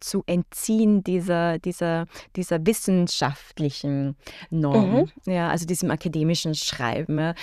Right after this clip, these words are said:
Speaker 1: Das ist
Speaker 2: Mhm.
Speaker 1: mir, das ist mir sofort aufgefallen und ich denk, äh, dass wir darauf dann sicher am, am Schluss vielleicht noch einmal so als Fazit zurückkommen können. Aber ja,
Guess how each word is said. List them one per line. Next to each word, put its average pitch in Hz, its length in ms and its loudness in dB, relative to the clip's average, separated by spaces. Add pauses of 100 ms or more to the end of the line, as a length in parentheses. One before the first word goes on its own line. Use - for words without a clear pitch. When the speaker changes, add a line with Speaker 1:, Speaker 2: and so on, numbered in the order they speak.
(140)
Speaker 1:
Das 175 120 -2
ist 220 100 6
Speaker 2:
Mhm. 214 60 8
Speaker 1:
mir, 202 220 8
das 185 100 0
ist 208 60 6
mir 196 100 6
sofort 220 420 4
aufgefallen 214 400 4 (220)
und 190 100 2
ich 185 120 0
denk, 175 280 0
äh, 185 160 0
dass 180 180 -6
wir 185 120 2
darauf 170 400 -2
dann 175 180 -2
sicher - 340 -4
am, 175 140 -2
am 170 140 -2
Schluss - 300 -4
vielleicht 160 300 -2
noch 170 180 -4
einmal 160 300 -2
so 165 140 -4
als 165 200 -2
Fazit 165 460 -2
zurückkommen 160 580 -2
können. 170 460 0 (580)
Aber 170 680 2 (200)
ja, 175 260 2